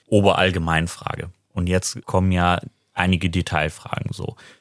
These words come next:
Zum Beispiel sind eigentlich Herausforderungen im Rollenspiel für euch nur geplante Kämpfe, Rätsel zu lösende Mordfälle und zu entwirrende Intrigen et cetera. Das ist für mich auf jeden Fall nicht der Fall, sondern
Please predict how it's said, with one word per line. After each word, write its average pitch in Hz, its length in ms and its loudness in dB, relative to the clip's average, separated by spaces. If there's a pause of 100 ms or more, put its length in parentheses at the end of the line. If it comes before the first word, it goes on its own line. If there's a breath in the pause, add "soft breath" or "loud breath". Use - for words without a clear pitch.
Zum - 160 -4
Beispiel 104 380 2
sind 104 320 2
eigentlich 101 340 0
Herausforderungen 98 640 4
im 90 140 2
Rollenspiel 92 540 0
für - 180 -8
euch 87 220 -2
nur 90 120 0
geplante 82 420 -4
Kämpfe, 101 460 -2
Rätsel 95 360 -4
zu - 140 -8
lösende 85 360 -2
Mordfälle 82 580 -2
und 85 220 -6
zu 87 240 -8
entwirrende 90 600 2
Intrigen 87 640 -2
et - 160 -6
cetera. - 480 -10 (460 soft breath)
Das 98 220 2
ist - 300 0 (120)
für 90 200 0
mich 101 380 4
auf 95 220 0
jeden 92 180 4
Fall 85 240 0
nicht 80 360 0
der 80 120 -2
Fall, 76 360 -4
sondern 82 320 -2